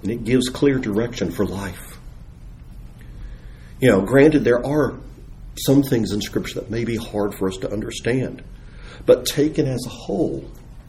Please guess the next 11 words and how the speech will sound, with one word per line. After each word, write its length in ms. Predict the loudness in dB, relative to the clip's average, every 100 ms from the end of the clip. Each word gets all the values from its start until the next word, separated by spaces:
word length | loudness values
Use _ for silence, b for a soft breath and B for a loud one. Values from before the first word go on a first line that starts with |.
| -18 -18 -18 -18 -18 -20 -20 -18 -18 -16 -8
Scripture, 560 | -2 4 6 6 2
because 420 | 2 -2 -2 -2 0
of 100 | 0
its 160 | -4
clarity, 760 | -4 0 2 4 2 -2 -4 -8 -16 b b b b b b b
brings 460 | 0 4 6 4 0
understanding 840 | -2 -2 -2 0 2 0 -2 -6 -10 -14 B B B B B B B B -14 -6
in 160 | -6
places 440 | 0 2 2 0 0
of 160 | 0
ignorance. 640 | 0 0 -6 -12 -12 -12